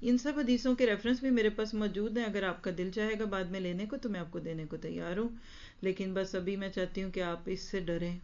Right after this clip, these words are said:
खौफ महसूस करें। तो जब शैतान खाली जगह देखता है, कभी स्याह बकरी के बच्चे की सूरत में आता है, ये सब अबू दाऊद, नसाई और इब्ने खुजैमा की मुख्तलिफ रिवायतें,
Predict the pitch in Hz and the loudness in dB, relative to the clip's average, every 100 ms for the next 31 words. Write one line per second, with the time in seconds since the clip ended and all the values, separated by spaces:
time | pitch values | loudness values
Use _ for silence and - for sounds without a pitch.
0 | - - 180 175 175 - - 202 175 185 | -12 -4 -2 -2 -6 -14 -6 -4 -2 -4
1 | 180 - 190 220 226 - - - - - | -4 -2 0 0 -2 -12 -12 -12 -8 2
2 | 220 175 196 240 254 254 233 214 190 196 | 2 4 6 6 6 2 0 2 0 0
3 | 202 202 190 202 220 208 208 190 180 175 | -2 -2 0 2 2 2 2 2 0 -2
4 | - 196 196 180 190 185 190 185 170 170 | -2 -2 -2 0 0 0 0 0 -2 -2
5 | 190 190 202 196 208 208 202 190 190 196 | -4 0 0 0 0 0 -2 -2 -2 -2
6 | 196 180 190 190 - - - 214 208 220 | -4 -2 -4 -6 -10 -16 0 0 2 2
7 | 208 190 190 190 190 196 196 185 - 185 | 2 2 0 2 2 2 -2 -4 0 2
8 | 185 190 185 180 180 185 180 185 180 175 | 4 2 2 0 -2 -4 -4 -4 -4 -2
9 | 180 180 170 170 - 180 185 170 165 - | -4 -4 -6 -8 -6 -4 -2 -2 -2 -4